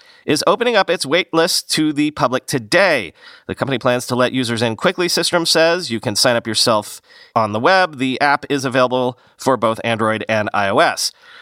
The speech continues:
The simplest way to understand Artifact is as a kind of TikTok for text, though you might also call it Google Reader Reborn as a mobile app, or maybe even a surprise attack on Twitter.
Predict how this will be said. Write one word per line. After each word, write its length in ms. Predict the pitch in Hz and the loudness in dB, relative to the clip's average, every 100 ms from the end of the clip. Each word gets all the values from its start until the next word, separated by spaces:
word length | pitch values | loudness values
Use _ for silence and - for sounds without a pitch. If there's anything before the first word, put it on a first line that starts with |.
| - | -4
The 80 | 131 | 0
simplest 340 | 262 277 269 | 2 0 2
way 120 | 220 | 2
to 100 | 180 | 4
understand 420 | 170 165 - 170 | 2 0 2 2
Artifact 460 | 143 160 165 143 135 | 4 0 2 0 0
is 240 | 139 143 131 | -4 -2 -2
as 180 | 139 139 | -2 0
a 120 | 139 | -2
kind 260 | 131 196 226 | -2 -2 -2
of 140 | 170 | -2
TikTok 480 | - 226 - 180 185 | -4 -4 0 -2 -2
for 160 | - 131 | -4 -4
text, 580 | - 226 151 - - - _ - - _ | 0 0 0 -2 -10 -10 _ -20 -20 _
though 120 | 127 | 0
you 160 | 131 131 | 0 2
might 180 | 131 | 2
also 280 | 127 127 139 | 2 0 -2
call 260 | - 131 120 | 0 0 0
it 180 | 120 - 101 | -4 -12 -4
Google 300 | 113 117 113 | -2 -2 -2
Reader 320 | 123 123 117 | 0 0 -2
Reborn 640 | 104 101 170 190 165 175 | -4 -2 2 4 4 2
as 200 | 123 127 | 0 0
a 60 | 120 | 0
mobile 260 | 113 101 | 0 2
app, 280 | 147 160 160 | 2 2 0
or 100 | 127 | -2
maybe 420 | 120 117 113 113 | -2 -2 -4 -4
even 220 | 113 110 | -4 -2
a 100 | 101 | -2
surprise 440 | 107 123 - 104 104 | -2 -2 -2 -2 -4
attack 280 | - 98 98 | -4 -4 -4
on 120 | 101 | -2
Twitter. 340 | 220 202 107 | 0 2 -2